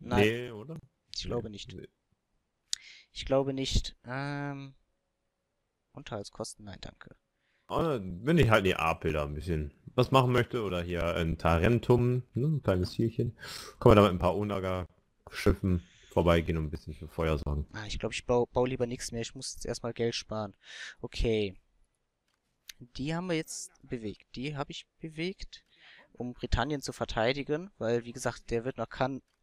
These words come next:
Speaker 1: Kalen-, Kanna-, Caneludonum?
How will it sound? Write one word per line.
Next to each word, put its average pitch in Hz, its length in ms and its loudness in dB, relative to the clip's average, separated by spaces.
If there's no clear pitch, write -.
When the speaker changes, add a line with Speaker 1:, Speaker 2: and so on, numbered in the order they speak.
Speaker 1:
Kalen-, 139 320 0
Kanna-, 165 360 0
Caneludonum? 135 1040 -2